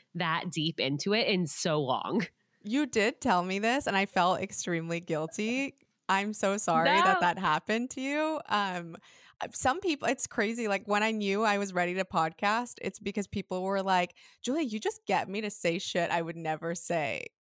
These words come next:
Speaker 2: And I was like, "Okay, I guess I should be a podcaster." <laughs>
Speaker 1: A podcaster or a therapist or <laughs> both.
Speaker 2: Yeah,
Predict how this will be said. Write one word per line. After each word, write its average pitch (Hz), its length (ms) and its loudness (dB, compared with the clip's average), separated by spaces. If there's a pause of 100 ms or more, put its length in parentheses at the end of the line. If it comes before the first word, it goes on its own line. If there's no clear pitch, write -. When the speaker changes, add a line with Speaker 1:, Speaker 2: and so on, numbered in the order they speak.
Speaker 2:
And 185 340 0
I 175 100 0
was 175 140 -4
like, 196 120 -4
"Okay, 240 380 -2
I 190 80 -4
guess 196 260 -6
I 190 120 -4
should 240 200 -14
be 220 100 -6
a 226 40 -8
podcaster." 180 840 -4 (280)
<laughs> 226 80 -12 (360)
Speaker 1:
A 180 40 -6
podcaster 247 560 2
or 202 160 6
a 180 80 2
therapist 196 680 2
or 226 80 4
<laughs> - 0 -
both. 247 460 2 (420)
Speaker 2:
Yeah, 294 300 0